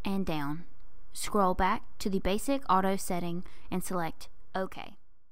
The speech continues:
Now move up one step and select the image size. Here you can quickly select the image size you prefer to use. Select OK to go back to the info panel.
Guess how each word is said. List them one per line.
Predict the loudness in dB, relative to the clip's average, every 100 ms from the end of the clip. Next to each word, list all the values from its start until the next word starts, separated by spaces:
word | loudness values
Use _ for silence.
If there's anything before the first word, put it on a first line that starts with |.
| -20 -20 -20 -20 -16 -12 -10 -10 -8 -6 -2
Now | 0 2 2 0 4
move | 6 6 4
up | 2 2
one | 0 2 0
step | 0 0 0 0 -2
and | 0
select | 2 2 2 0
the | 0
image | 0 0 0 -2 -2
size. | 2 4 6 4 0 -2 -2 -2 -2
Here | 2 4
you | 4 4
can | 2
quickly | 2 2 0 2 0
select | 2 2 4 2 0
the | 0
image | 2 2 0
size | 4 6 6 4
you | 0
prefer | 0 2 2 2
to | 0
use. | 0 0 0 -2 -2 -2 -2
Select | 2 2 2 0
OK | 0 0 0 0 -2
to | 0
go | 0 2
back | 2 0 0
to | -2
the | 0 0
info | 0 0 0
panel. | 0 -2 -4